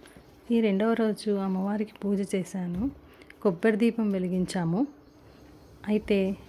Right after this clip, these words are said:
మొదటగా పూజ అంతా షోడశోపచారంగా పూజ చేసిన తర్వాత కొబ్బరికాయ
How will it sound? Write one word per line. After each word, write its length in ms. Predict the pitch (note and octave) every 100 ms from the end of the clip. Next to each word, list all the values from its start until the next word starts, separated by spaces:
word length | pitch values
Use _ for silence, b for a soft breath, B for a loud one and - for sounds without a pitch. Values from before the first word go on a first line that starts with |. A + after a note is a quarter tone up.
| - G3+
మొదటగా 640 | G3 G#3 B3 A#3 G3+ G#3 B B B - -
పూజ 240 | A3 G#3+ A3+
అంతా 580 | G#3+ G3+ A3+ A3 G#3+ G#3+ B -
షోడశోపచారంగా 1160 | - G#3 G#3+ - A3+ A3 G#3+ G#3+ G3 G#3+ G#3+ A3
పూజ 320 | G#3+ G3 F#3+
చేసిన 560 | G3+ G3 G3 F#3+ G3+ F#3
తర్వాత 400 | F#3 F#3 F3+ A3+
కొబ్బరికాయ 840 | - F#3+ G3+ G#3 A3+ A3 G3